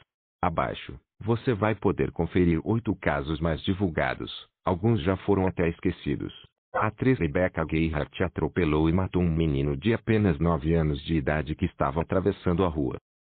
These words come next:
A famosa não foi condenada, mas diz que essa morte a assombra por toda a vida.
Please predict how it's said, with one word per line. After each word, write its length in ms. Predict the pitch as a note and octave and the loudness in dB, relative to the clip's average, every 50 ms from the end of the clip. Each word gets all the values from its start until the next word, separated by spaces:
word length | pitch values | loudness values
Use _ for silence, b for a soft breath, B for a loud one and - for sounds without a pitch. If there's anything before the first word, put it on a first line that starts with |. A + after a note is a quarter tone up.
| _ _ - | _ _ -4
A 60 | G2+ | -4
famosa 500 | G2 - G#2 F#2 E2 D2 D2 D#2 D2 E2+ | -2 -2 -2 -2 0 0 0 0 2 2
não 140 | E2 D#2+ D#2+ | 2 2 2
foi 200 | E2 - G2+ G2 | 0 0 -2 -2
condenada, 680 | F#2 - A2+ G#2+ A#2+ A2 F#2 E2 D2 C2+ B1+ A1 G1+ G1+ - _ _ _ - | 0 0 -2 0 0 0 0 0 -2 -2 -4 -6 -8 -8 -10 _ _ _ -4
mas 220 | - F#2 F#2+ F2 | 0 0 0 0
diz 180 | E2+ G2+ F#2+ - | 0 -2 -4 -2
que 120 | - F#2+ | 0 0
essa 180 | E2 D#2 - F2+ | 0 0 0 -2
morte 340 | E2+ D2+ C#2+ C#2+ C#2+ - F2+ | 0 0 0 -2 -2 0 0
a 60 | F2 | -2
assombra 420 | F2 - - - C#2+ C2+ C2+ C#2 | -2 -2 -2 -2 -2 0 0 -2
por 220 | C#2 - A2 G2+ G2 | -2 -2 -4 -6 -2
toda 240 | - E2 E2 D#2+ E2 | 0 2 2 2 2
a 20 | |
vida. 300 | C2+ C2+ B1+ A1+ A1 G1+ | 0 -2 -4 -6 -6 -8